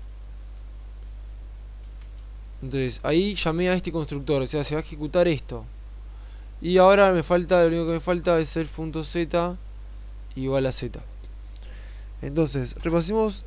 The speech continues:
de vuelta el código. Tengo una clase punto que no tiene nada que ver con la punto tres D, que tiene coordenada X, o sea, self.x y self.y. Por default están en cero.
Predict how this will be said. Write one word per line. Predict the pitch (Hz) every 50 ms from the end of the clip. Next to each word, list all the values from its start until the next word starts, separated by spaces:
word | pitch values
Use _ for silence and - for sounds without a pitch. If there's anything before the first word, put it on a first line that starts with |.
| - - - - - -
de | 147 147
vuelta | 156 170 175 160 - 185 180 175 143
el | 139 131 127
código. | - 139 127 120 120 113 120 117 - - - - - - - - - - - - - - - - - - - - -
Tengo | - 180 196 214
una | 202 180 160
clase | 160 180 190 180 175 196 180
punto | 185 - 202 202 196 190 180 196 196
que | 160 160
no | 151 156
tiene | 143 151 160 156 156 160
nada | 165 165 156
que | - 160
ver | 165 160 160 151
con | - 147 139 139
la | 139 139
punto | 131 147 147 151 156
tres | 147 165 160 165 170
D, | 180 185 185 190 196 - - - - - - - - - -
que | - 123
tiene | 131 151 151 147
coordenada | 131 147 143 147 147 160 170 175 175 175
X, | 185 180 - - 196 202 208 - - -
o | -
sea, | - - 127 120
self.x | - - 139 131 - 151 151 139 151 165 165 156 - 190 180 - -
y | 131
self.y. | 131 143 135 - - 143 139 127 131 127 123 120 - - - - - - - - - - - - - - - - - - -
Por | 139 139
default | 139 139 165 170 175 170
están | 160 - 147 143
en | 135 123
cero. | - - 120 139